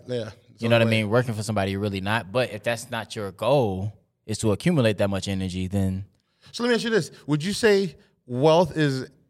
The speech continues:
Speaker 1: damn, this, this is
Speaker 2: This is
Speaker 1: crazy
Speaker 2: dope.
Speaker 1: thought.
Speaker 2: <laughs>
Speaker 1: Would you say wealth is really just one big ass, like, energy bank?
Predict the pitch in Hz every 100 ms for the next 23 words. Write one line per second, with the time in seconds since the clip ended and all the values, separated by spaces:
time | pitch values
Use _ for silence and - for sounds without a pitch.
0 | _ _ 139 131 117 151 - - - -
1 | 120 123 131 135 156 - 143 101 - 131
2 | 127 160 - 180 135 113 131 156 175 -
3 | - - _ _ _ 139 123 135 151 143
4 | 120 143 123 - - _ _ _ _ _
5 | _ _ - 131 139 120 139 139 135 123
6 | 107 - _ _ _ - 120 - 139 147
7 | 143 147 139 139 147 -